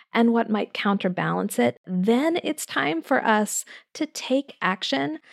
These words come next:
that is both consistent with the energy we want to foster and with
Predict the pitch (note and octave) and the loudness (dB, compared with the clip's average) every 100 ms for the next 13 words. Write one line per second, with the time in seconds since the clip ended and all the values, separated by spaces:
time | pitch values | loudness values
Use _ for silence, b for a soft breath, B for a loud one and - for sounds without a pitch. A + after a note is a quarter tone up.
0 | B - A3 - A3 G#3+ A#3 A3+ - G#3+ | B 0 2 4 2 4 2 2 2 0
1 | - - D#4 F4 - A#3 - G3+ A3 - | 2 0 0 0 0 -2 -2 -4 -4 -2
2 | - D4 F#4 F4 C#4+ B3 A3 G#3 F#3 F#3+ | 2 4 2 2 2 2 4 4 2 0
3 | F#3+ - F3+ E3+ F#3+ - A#3+ A#3+ B3 B | -6 -4 0 0 0 0 2 2 -2 B
4 | B _ _ - C4+ D4+ B3+ G#3 G3+ F#3+ | B _ _ 0 2 4 4 4 2 0
5 | G#3 | 0